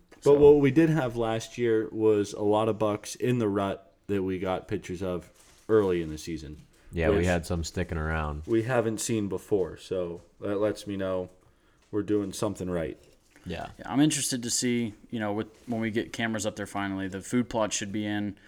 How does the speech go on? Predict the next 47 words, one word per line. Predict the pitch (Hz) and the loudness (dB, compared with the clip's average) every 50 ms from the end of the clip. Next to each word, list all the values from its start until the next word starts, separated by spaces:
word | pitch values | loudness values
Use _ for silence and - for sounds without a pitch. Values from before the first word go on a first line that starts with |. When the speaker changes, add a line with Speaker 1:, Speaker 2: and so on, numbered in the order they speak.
| - - - _ _ - | -20 -20 -20 _ _ -12
Speaker 2:
We | 98 | -10
get | 98 - | -8 -8
some | 95 92 | -8 -8
cameras, | - - 113 110 107 107 104 101 101 95 - - - - _ _ _ - - - | -6 -4 -4 -2 -2 -4 -4 -4 -4 -6 -6 -8 -10 -12 _ _ _ -20 -18 -16
um, | 80 78 78 73 62 60 - - _ _ _ - - - - - - - | -14 -12 -12 -12 -14 -14 -16 -20 _ _ _ -20 -20 -20 -20 -20 -10 -6
and | 117 117 | -2 -2
just | 123 117 - | 0 0 2
get | 147 117 | 0 0
to | - 110 | 2 2
see, | - 143 135 | 4 4 4
'cause | - 127 104 | 4 2 0
like | 113 107 104 | 0 0 0
I | 104 | 0
said, | - 127 120 117 95 - - | 0 0 0 -2 -4 -6 -4
every | 120 123 120 131 120 | -2 0 2 2 2
year, | 113 117 123 127 120 117 107 101 - - - - - _ | 2 2 2 2 0 0 -4 -6 -10 -18 -20 -20 -20 _
you | - 113 | -8 -6
know, | 107 101 | -6 -4
this | 101 101 | -4 -6
property | - - 113 101 101 - 101 - | -4 -2 -2 -2 -2 -4 -8 -6
seems | - 113 104 - | -6 -6 -6 -4
to | 107 | -6
improve | 107 101 92 - 123 120 110 | -6 -6 -4 -4 -2 -2 -2
a | |
little | 104 107 104 98 | -2 -2 -4 -2
bit | 95 95 78 | -4 -4 -6
with | 104 95 | -6 -10
the | - | -8
buck | 92 104 104 101 - | -6 -6 -6 -6 -6
quality. | - - 90 95 98 98 98 98 98 - | -8 -8 -6 -4 -4 -4 -6 -6 -6 -6
Speaker 3:
Mm-hmm. | 98 95 87 85 87 85 85 | -6 -4 -4 -2 -4 -4 -4
Speaker 2:
And | 85 98 | -4 -4
I'm | 104 101 | -4 -4
hoping, | 123 120 113 117 113 110 107 104 98 98 - - - | -4 -4 -2 -2 -2 -2 -2 -4 -6 -10 -14 -14 -10
you | - 107 | -8 -6
know, | 101 | -6
some | 98 - - 120 123 | -4 -2 -2 0 0
of | 120 | 0
them | 117 113 113 113 110 107 - _ _ _ _ - | 0 0 -2 -4 -4 -6 -10 _ _ _ _ -4
two-year-olds | - 139 135 131 127 120 120 120 117 113 107 107 | 0 2 4 4 4 2 2 0 -2 -2 -4 -6
that | - - - | -6 -6 -4
we | 107 110 | -4 -2
had | 113 117 113 | -2 -2 -4
on | 107 98 | -4 -6
camera | - 110 107 107 98 | -6 -6 -4 -4 -4
last | 101 104 110 113 104 - - | -4 -4 -4 -4 -4 -4 -4
year, | 110 107 104 104 98 | -2 -2 -2 -2 -4